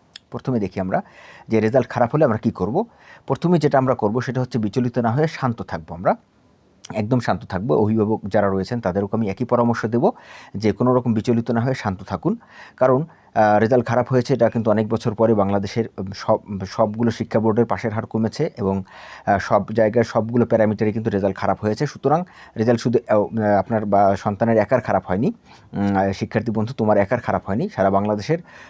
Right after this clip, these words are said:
লক্ষ লক্ষ স্টুডেন্টের রেজাল্ট খারাপ হয়েছে। আমরা জানি ছয় লাখের বেশি স্টুডেন্ট কিন্তু ফেল করেছে। তো ছয় লাখের বেশি স্টুডেন্ট ফেল করলে তুমি একা না, তোমার সাথে আরও ছয় লাখ স্টুডেন্ট আছে। সুতরাং দুশ্চিন্তা করার কিছু নেই। এখন যদি তুমি মনে করো তোমার যে পরীক্ষাটায় খারাপ এসেছে বা যে পরীক্ষাগুলোতে তোমার রেজাল্ট খারাপ এস-,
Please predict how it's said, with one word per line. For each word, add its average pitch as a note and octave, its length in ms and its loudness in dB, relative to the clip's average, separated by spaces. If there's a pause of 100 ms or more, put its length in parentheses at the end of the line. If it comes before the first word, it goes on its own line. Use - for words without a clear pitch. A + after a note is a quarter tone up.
লক্ষ G#2+ 280 0
লক্ষ A#2+ 220 0
স্টুডেন্টের G2+ 480 -2
রেজাল্ট G2 240 0
খারাপ G2 240 -2
হয়েছে। G#2 200 -2
আমরা G2+ 140 0
জানি G2 200 0
ছয় A2 240 0
লাখের G#2+ 300 2
বেশি A2 340 0
স্টুডেন্ট F#2+ 280 -4
কিন্তু F#2 180 -6
ফেল - 200 0
করেছে। A#2 360 -2 (400)
তো G#2+ 80 -2
ছয় A#2 280 2
লাখের A#2+ 260 4
বেশি A2+ 220 2
স্টুডেন্ট A2 280 -2
ফেল A2 140 0
করলে A#2 220 2
তুমি G#2+ 220 0
একা G2+ 220 0
না, G#2+ 100 2
তোমার G2+ 200 0
সাথে G#2+ 240 -4
আরও G2+ 120 0
ছয় G2+ 260 2
লাখ A2 200 4 (120)
স্টুডেন্ট G3 340 -4
আছে। F3 140 -4 (480)
সুতরাং A#2 300 0
দুশ্চিন্তা G#2 420 0
করার G#2 220 0
কিছু - 240 -10
নেই। C#3+ 220 0 (440)
এখন D3+ 340 2 (720)
যদি B2+ 320 2
তুমি D3 180 4
মনে B2 200 6
করো B2 160 4
তোমার A#2 280 2
যে A#2 100 0
পরীক্ষাটায় A2+ 460 0 (240)
খারাপ G#2 260 0
এসেছে G#2 240 -6
বা G#2+ 80 -2
যে G#2 160 -2
পরীক্ষাগুলোতে G#2 560 -2
তোমার G2+ 220 -2
রেজাল্ট G2 240 -2
খারাপ G2+ 280 -2
এস-, F#2+ 140 -6